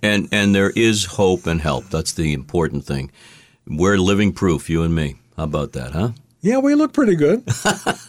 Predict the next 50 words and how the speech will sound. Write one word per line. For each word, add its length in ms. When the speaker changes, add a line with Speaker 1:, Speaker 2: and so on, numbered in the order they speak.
Speaker 2:
So 200
tell 180
me 120
something, 380
Jordan. 480
Um, 320
you 100
know, 60
if 80
there's 180
more 160
you 120
want 200
to 40
talk 220
about 240
on 140
this, 300
we 180
can 160
do 180
it. 140
Speaker 1:
I, 320
I 160
think 260
it 160
worth, 380
it's 240
worth 420
doing 280
another 560
segment 420
on 180
it 120
because 420
there 200
are 100
other 280
aspects 460
that 100
we 120
didn't 320
touch 260
on, 160
obviously. 500
I'm 180
game 340
if 100
you 180
are. 220